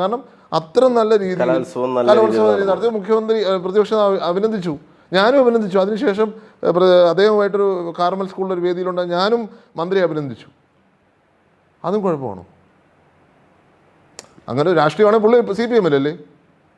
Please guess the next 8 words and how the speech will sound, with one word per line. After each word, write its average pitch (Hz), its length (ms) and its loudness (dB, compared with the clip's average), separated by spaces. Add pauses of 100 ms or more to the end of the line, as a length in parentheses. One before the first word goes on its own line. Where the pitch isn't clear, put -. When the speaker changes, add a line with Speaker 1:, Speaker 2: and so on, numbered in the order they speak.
(320)
Speaker 1:
അഭിനന്ദിക്കാൻ 208 460 2
പറ്റുമോ? 151 260 -4 (2250)
അതേപോലെ 208 600 4
തന്നെ 147 240 0 (120)
Speaker 2:
ആ, 135 240 -2 (400)
ആ, - 20 6
Speaker 1:
ആ, - 0 - (320)
ഇ - 20 4